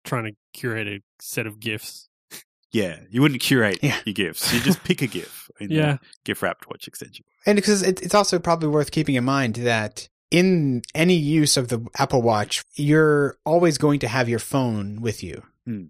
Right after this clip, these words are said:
Speaker 3: sort of by definition. It is always going to be ostensibly within arm's reach of you. And so
Speaker 2: Yeah.
Speaker 3: it's not quite the case where having to do the configuration on your phone isn't quite as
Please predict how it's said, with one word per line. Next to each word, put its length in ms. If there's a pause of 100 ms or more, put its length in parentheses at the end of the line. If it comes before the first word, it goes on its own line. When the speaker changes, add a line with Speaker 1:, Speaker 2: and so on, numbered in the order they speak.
(140)
Speaker 3:
sort 180
of 160
by 160
definition. 680
It 180
is 140
always 380
going 220
to 80
be 580 (160)
ostensibly 480
within 260
arm's 320
reach 540
of 420
you. 440 (100)
And 180
so 440
Speaker 2:
Yeah. 60 (400)
Speaker 3:
it's 140
not 340 (220)
quite 220
the 80
case 420
where 600
having 300
to 100
do 160
the 80
configuration 680
on 80
your 100
phone 500 (100)
isn't 260
quite 220
as 80